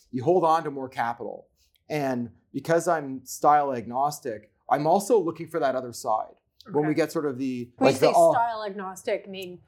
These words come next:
Speaker 1: So
Speaker 2: not particularly growth, not particularly
Speaker 1: Yeah,
Speaker 2: value,
Speaker 1: so
Speaker 2: is
Speaker 1: I,
Speaker 2: that what you mean?
Speaker 1: exactly. So I, I'm
Speaker 2: Hmm.
Speaker 1: not just, like, leaning on growth stocks or value stocks
Speaker 2: Okay.
Speaker 1: where, you know, you'd expect, like, maybe, you know, the fund to do really well through a period and then go through a period where it's, like, kinda not the market,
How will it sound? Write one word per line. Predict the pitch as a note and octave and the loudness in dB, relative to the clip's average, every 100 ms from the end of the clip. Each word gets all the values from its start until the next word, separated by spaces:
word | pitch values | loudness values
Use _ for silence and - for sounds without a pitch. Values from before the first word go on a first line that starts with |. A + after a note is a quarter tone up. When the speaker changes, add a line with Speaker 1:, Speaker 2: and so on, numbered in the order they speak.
| _ | _
Speaker 1:
So | - F3+ | 6 8
Speaker 2:
not | D#3 | 8
particularly | - G#3 G#3 F#3 | 0 -6 -6 -8
growth, | G3 G3 F#3+ | -8 -10 -12
not | F#3+ | -14
particularly | - F#3 F#3 | -8 -6 -2
Speaker 1:
Yeah, | F#3 | 4
Speaker 2:
value, | F3+ G3+ | 4 4
Speaker 1:
so | F#3 F3+ | 4 4
Speaker 2:
is | |
Speaker 1:
I, | F3 | 2
Speaker 2:
that | |
what | - | -2
you | - | -6
mean? | E3 | -4
Speaker 1:
exactly. | D#3 D#3+ D3+ C#3 A#2 | 6 6 6 2 -6
So | - D3+ C#3+ | -2 0 0
I, | C#3+ D3+ - | 0 -2 -4
I'm | D3+ | -6
Speaker 2:
Hmm. | D#3 | -4
Speaker 1:
not | E3 E3 | -4 -4
just, | D#3+ D#3 | -8 -2
like, | C#3 | -4
leaning | B2 C#3+ C#3+ C3 | -2 -6 -6 -8
on | B2 | -8
growth | A2 B2 B2 | -6 -8 -8
stocks | - A#2+ A#2 - | 0 2 2 -2
or | A2 | -6
value | A2 A2+ A2+ | -4 -4 -6
stocks | - B2 A2 A2 | -2 2 2 0
Speaker 2:
Okay. | - | -6
Speaker 1:
where, | A#2 A2 G#2 _ _ _ | -8 -8 -10 _ _ _
you | A2+ B2 | -6 -6
know, | |
you'd | A#2 A#2 | -4 -8
expect, | A#2 - A#2 - | -8 -2 -2 -2
like, | G#2+ | -12
maybe, | A2 G#2+ G#2 G#2 _ _ _ - | -12 -12 -14 -20 _ _ _ -8
you | |
know, | B2 | -6
the | A2+ | 0
fund | D#3+ D3+ | 0 0
to | B2+ | -4
do | C3+ | -8
really | A#2+ D3+ E3+ E3 | 0 4 4 4
well | D#3 D3+ D3+ | 4 4 2
through | D3+ D3+ | -4 -6
a | |
period | - D3 D3+ D3 | -6 -6 -2 -2
and | C3+ | -2
then | B2 B2 A2 | -4 -10 -8
go | C3 | -10
through | B2+ B2+ | -8 -10
a | |
period | B2 B2 C3+ | -6 -4 -4
where | B2 | -4
it's, | A2+ | -4
like, | A#2+ - | -8 -8
kinda | A#2 A2 | -10 -8
not | A2+ A#2 | -8 -8
the | A2 | -8
market, | G2+ A2+ B2 F3+ - | -2 -2 -2 -6 -6